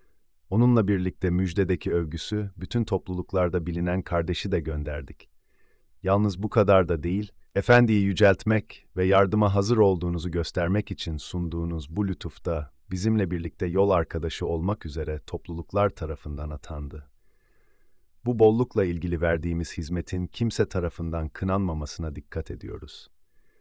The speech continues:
Yalnız Efendinin gözünde değil, insanların gözünde de saygın olmaya özen gösteriyoruz. Birçok konuda defalarca deneyip gayretli olduğu kanıtlanmış, şimdi size duyduğu büyük güvenle çok daha gayretli olan kardeşimizi de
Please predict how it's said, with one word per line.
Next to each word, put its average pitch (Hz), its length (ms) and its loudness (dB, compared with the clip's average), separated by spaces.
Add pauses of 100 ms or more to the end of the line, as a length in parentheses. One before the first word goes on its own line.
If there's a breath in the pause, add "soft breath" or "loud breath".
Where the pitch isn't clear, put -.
(240)
Yalnız 107 360 6
Efendinin 107 540 4
gözünde 95 440 2
değil, 95 320 -2 (500)
insanların 110 600 4
gözünde 101 420 2
de 87 120 2
saygın 95 440 0
olmaya 90 360 0
özen 87 340 -2
gösteriyoruz. - 800 -12 (640)
Birçok 123 400 4
konuda 87 440 0 (100)
defalarca 95 720 4
deneyip 85 500 -4
gayretli 90 460 2
olduğu 82 420 0
kanıtlanmış, 85 920 -6 (600)
şimdi 135 300 2
size 123 320 4
duyduğu 113 380 4
büyük 113 240 2
güvenle 98 440 4
çok - 340 0
daha 101 160 4
gayretli 90 480 2
olan 85 260 0
kardeşimizi 82 680 -4
de 76 180 -4